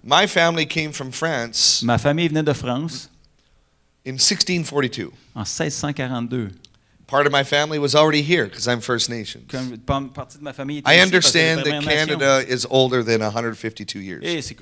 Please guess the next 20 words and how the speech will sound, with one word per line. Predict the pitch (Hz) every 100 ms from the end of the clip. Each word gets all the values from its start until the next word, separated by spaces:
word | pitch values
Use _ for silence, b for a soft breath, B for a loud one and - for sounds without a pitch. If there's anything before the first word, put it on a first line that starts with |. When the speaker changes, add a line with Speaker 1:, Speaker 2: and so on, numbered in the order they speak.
| -
Speaker 2:
c'est | - 139
vrai | 143 160
que | 160
le |
Canada | 135 135 143
est |
plus | 135 139
vieux | 120
que | 135
Speaker 1:
But | 110
I |
Speaker 2:
cent | 120
cinquante | 110 120
ans. | 180
Speaker 1:
believe | 175 196 226 233 214
the | 185 170
hundred | 196 196
fifty-two | - - 185 - 180 160 - 165
years | 151 160 165
ago, | 135 104 95 98